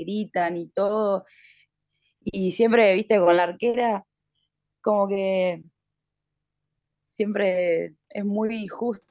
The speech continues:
injusto, pero nada, creo que,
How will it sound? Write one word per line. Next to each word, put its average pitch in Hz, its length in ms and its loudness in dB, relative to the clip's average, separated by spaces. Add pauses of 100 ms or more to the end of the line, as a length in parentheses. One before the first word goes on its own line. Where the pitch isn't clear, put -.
injusto, 190 640 -8
pero 160 340 -8 (1120)
nada, 220 400 -2
creo 214 300 2
que, 160 680 -2